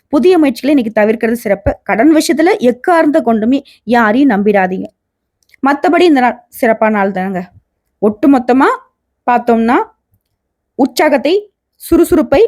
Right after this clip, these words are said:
வெற்றியை தரக்கூடிய ஒரு சாதகமான நாள்னு சொல்லலாம்.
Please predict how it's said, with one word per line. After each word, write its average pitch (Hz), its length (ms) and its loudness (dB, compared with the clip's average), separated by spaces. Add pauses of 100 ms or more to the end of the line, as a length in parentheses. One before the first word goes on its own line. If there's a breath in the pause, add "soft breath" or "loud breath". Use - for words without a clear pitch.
வெற்றியை 240 400 0
தரக்கூடிய 226 380 0 (140)
ஒரு 240 120 -4
சாதகமான 208 540 -2
நாள்னு 208 280 0
சொல்லலாம். - 240 -8